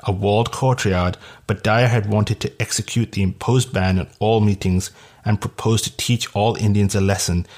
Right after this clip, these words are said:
in the harshest way possible. A total of one thousand six hundred fifty-one rounds were fired,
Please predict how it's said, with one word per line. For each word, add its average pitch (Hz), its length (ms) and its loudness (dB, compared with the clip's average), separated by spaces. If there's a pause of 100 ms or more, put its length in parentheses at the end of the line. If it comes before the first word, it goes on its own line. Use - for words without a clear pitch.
(200)
in 104 160 2
the 98 60 0
harshest - 540 -2
way 92 160 2
possible. 85 600 -4 (840)
A - 60 -4
total 131 320 0
of 101 260 -2
one 135 240 2
thousand 113 540 2
six - 300 -4
hundred 107 340 0
fifty-one 98 680 0
rounds 98 320 2
were 92 80 -2
fired, 87 420 0